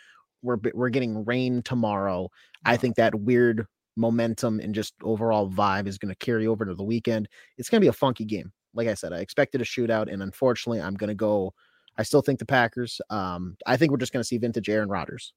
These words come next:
Speaker 1: He, he's, he's probably thinking, like, "I got one more chance to really stick it to the Vikings.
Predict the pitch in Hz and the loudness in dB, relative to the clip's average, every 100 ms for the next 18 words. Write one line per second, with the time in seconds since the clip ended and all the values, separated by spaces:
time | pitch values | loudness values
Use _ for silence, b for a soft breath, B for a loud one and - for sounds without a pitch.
0 | _ 131 131 117 135 110 - 127 - - | _ 2 4 4 2 2 -2 -2 2 8
1 | 165 165 135 147 131 120 107 - b b | 8 8 4 2 0 0 0 -4 b b
2 | _ _ - 294 185 170 156 139 143 127 | _ _ -4 6 8 8 6 4 2 -2
3 | - 123 104 - - 113 113 113 92 98 | 0 -2 -2 -4 -4 -2 -2 -2 -2 -4
4 | 101 110 110 - | -4 -4 -6 -8